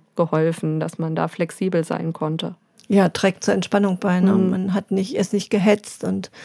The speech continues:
Speaker 2: kann wirklich auch in Ruhe hier seine Sachen zusammenpacken oder wenn das Kind mal nicht so gut drauf ist, dass man sich einfach Zeit lassen kann, ne? Zum Trösten, zum Wickeln und alles eben
Speaker 1: Mhm.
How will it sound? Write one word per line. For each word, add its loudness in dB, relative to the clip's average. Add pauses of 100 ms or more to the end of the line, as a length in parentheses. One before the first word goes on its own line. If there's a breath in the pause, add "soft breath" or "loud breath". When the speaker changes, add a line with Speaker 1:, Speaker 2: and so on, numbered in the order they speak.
(340 loud breath)
Speaker 2:
kann 2
wirklich 0
auch 2
in 4
Ruhe 4
hier 4
seine 0
Sachen 0
zusammenpacken -2
oder 0
wenn 0
das -2
Kind -2
mal 0
nicht 0
so -8
gut -6
drauf -4
ist, -6
dass -12
man -2 (480 loud breath)
sich 4
einfach 0
Zeit -2
lassen -6
kann, -4
ne? -4
Zum -6
Trösten, 0
zum -2
Wickeln -2
und -2
alles -2
eben -2
Speaker 1:
Mhm. -2